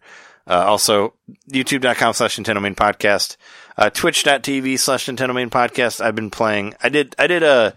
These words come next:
Overwatch last night just to do it for the show, but I've been playing, uh, horror games. I've mostly been playing Doom sixty-four. I'm hoping to finish that this week and then move on to Resident,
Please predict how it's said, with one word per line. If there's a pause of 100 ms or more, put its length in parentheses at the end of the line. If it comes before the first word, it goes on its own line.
(240)
Overwatch
last
night
just
to
do
it
for
the
show,
but (400)
I've
been
playing,
uh,
horror
games.
I've
mostly
been
playing
Doom
sixty-four.
I'm
hoping
to
finish
that
this
week (600)
and
then
move
on
to (100)
Resident,